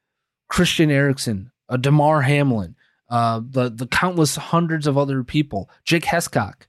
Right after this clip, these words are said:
former Badger, U C F, um, offensive lineman, twenty-five years old, out for a jog and just pops dead. These things are not normal in the young, healthy military population,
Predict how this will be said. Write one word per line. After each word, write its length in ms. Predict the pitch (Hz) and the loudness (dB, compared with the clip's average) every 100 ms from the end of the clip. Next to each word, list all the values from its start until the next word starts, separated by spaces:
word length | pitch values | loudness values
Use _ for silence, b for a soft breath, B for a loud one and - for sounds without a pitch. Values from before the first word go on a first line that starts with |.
| _ _ | _ _
former 340 | - 160 160 151 | -2 2 2 2
Badger, 520 | 151 156 147 151 147 | 0 -2 0 -2 -2
U 380 | 139 131 147 160 | -4 -2 2 2
C 260 | - 151 | 0 -4
F, 240 | 147 139 - _ _ _ _ _ _ - | -4 -6 -20 _ _ _ _ _ _ -4
um, 460 | 135 127 117 107 107 _ _ _ - - | 0 2 2 0 -6 _ _ _ -20 -2
offensive 440 | 147 160 156 143 147 | 0 0 -2 -2 -2
lineman, 420 | 147 135 107 - _ - 180 | 2 2 0 -6 _ -6 0
twenty-five 420 | 175 160 160 143 | 0 2 0 0
years 220 | 147 143 | -2 2
old, 180 | 131 113 | 2 2
out 180 | 139 143 | -2 -2
for 140 | 147 139 | -2 -2
a 80 | |
jog 260 | 123 139 131 | 0 -2 -2
and 80 | 123 | -4
just 160 | 123 - - | -6 -8 -4
pops 300 | - 135 - | -2 -2 -4
dead. 360 | 127 123 107 _ _ _ _ _ _ _ _ _ _ _ _ _ _ _ _ _ _ _ _ _ - | -6 -6 -8 _ _ _ _ _ _ _ _ _ _ _ _ _ _ _ _ _ _ _ _ _ 0
These 200 | 202 - | 0 2
things 240 | 226 247 | 2 2
are 100 | 202 | 2
not 380 | 131 143 170 - | 2 0 -2 -8
normal 760 | 131 135 151 156 131 113 104 _ _ | -2 2 4 4 4 2 -2 _ _
in 400 | 147 156 156 147 b b _ | 0 2 2 0 b b _
the 160 | 135 143 | 0 2
young, 340 | 131 143 170 | 4 2 2
healthy 360 | - 160 147 143 | 0 -2 2 2
military 520 | 135 139 135 135 120 | 4 2 0 -2 0
population, 640 | 123 127 131 131 127 92 | -2 -2 0 0 0 -6